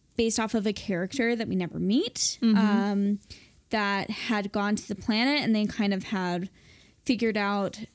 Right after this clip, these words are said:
Speaker 1: how did this start? Like, was it ex-, an experiment? They talk about the whole sexual cycle, which basically means that the, the Cathenians, which are the people of this planet called Winter, um, they go through, like, a twenty-eight day cycle, kind of like the menstrual cycle,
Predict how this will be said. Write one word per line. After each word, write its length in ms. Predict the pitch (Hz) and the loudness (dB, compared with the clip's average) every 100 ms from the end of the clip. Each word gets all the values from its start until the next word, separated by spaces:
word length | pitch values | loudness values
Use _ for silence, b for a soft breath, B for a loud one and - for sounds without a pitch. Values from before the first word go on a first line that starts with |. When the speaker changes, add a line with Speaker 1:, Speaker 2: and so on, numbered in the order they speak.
| - | -10
Speaker 1:
how 300 | 208 226 220 | -4 -2 0
did 160 | 208 | -2
this 120 | - - | 2 2
start? 640 | - - 277 277 262 - | 2 0 0 0 -2 -2
Like, 180 | 208 190 | -4 -2
was 220 | 185 185 190 | -2 -2 -2
it 80 | |
ex-, 240 | 139 - - - | -2 -2 -2 -2
an 120 | 196 | -4
experiment? 920 | 185 - - 285 277 269 254 247 - - B B - | 0 0 0 0 2 2 2 2 0 -4 B B -2
They 100 | 226 | -2
talk 220 | 214 214 | -2 -2
about 280 | 208 196 - | -2 -4 -4
the 80 | |
whole 180 | 175 190 | -4 -2
sexual 440 | 185 202 196 185 170 | 0 0 -2 -2 2
cycle, 520 | - 220 226 226 214 | 2 2 -2 -2 -2
which 200 | 208 - - | -2 -6 -4
basically 440 | 226 226 226 240 202 | 0 0 0 -2 -2
means 220 | 196 190 | -2 -4
that 140 | 190 | -4
the, 240 | 208 202 - | -4 -4 -6
the 100 | - 220 | -8 -4
Cathenians, 920 | 220 - 226 226 208 196 214 - - B B B | -4 -2 0 2 2 2 2 2 -2 B B B
which 100 | 220 | -2
are 80 | |
the 100 | 202 | -2
people 380 | 196 - 202 190 | -4 -4 -4 -2
of 120 | 196 190 | -4 -4
this 100 | - | -8
planet 420 | - 196 190 185 | -6 -4 -4 -6
called 360 | - 180 175 | -8 -10 -6
Winter, 500 | 180 180 185 185 185 - B B B B - | -4 -2 -2 -2 -4 -6 B B B B -8
um, 400 | - 185 185 - - | -2 -2 -2 -4 -2
they 100 | 220 | 0
go 240 | 220 220 | 0 -2
through, 480 | - - 262 311 226 | -4 -4 0 2 2
like, 180 | 202 208 | 0 -2
a 40 | |
twenty-eight 720 | 202 220 202 202 196 233 - | -4 -4 -2 -2 -2 -2 -2
day 280 | 214 202 202 | 0 2 2
cycle, 500 | 202 175 180 202 269 | 2 2 0 -2 -4
kind 180 | - 190 | -4 -4
of 60 | 170 | -4
like 160 | 165 | -6
the 60 | 170 | -6
menstrual 300 | 160 - 202 | -4 -2 -2
cycle, 480 | - 196 247 269 | -2 -2 -4 -6